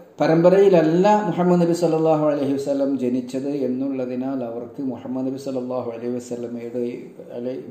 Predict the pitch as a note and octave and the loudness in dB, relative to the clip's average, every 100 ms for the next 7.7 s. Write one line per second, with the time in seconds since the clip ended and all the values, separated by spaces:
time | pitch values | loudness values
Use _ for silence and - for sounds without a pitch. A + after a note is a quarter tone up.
0 | B2 B2 A#2 B2+ A#2+ A#2 A2+ A2+ B2 - | -16 -18 -12 -10 -8 -8 -10 -10 -10 -12
1 | - - _ - A#2+ A#2 A#2 A#2+ A2 G#2+ | -16 -20 _ -12 -6 -4 -4 -6 -6 -8
2 | G#2+ G2+ C3+ B2 - - B2+ C3 C#3+ C#3 | -12 -12 -10 -10 -14 -14 -8 -4 -2 -2
3 | C3 C#3 C3+ B2 B2 B2 C3 A#2+ B2 A#2 | -2 -4 -4 -4 -4 -8 -8 -8 -8 -10
4 | A#2 - C#3+ D3 C3+ A#2+ A2 A2+ A2 A2 | -12 -6 -4 -2 -4 -4 -6 -10 -10 -10
5 | A2 G#2 A2 A2+ - - _ _ _ _ | -12 -12 -14 -14 -18 -20 _ _ _ _
6 | - C3+ B2 A2 G#2+ A#2 - A#2+ A#2+ - | -4 -2 -2 -4 -4 -6 -8 -8 -10 -12
7 | G2+ G2+ - - - - | -12 -12 -14 -16 -20 -20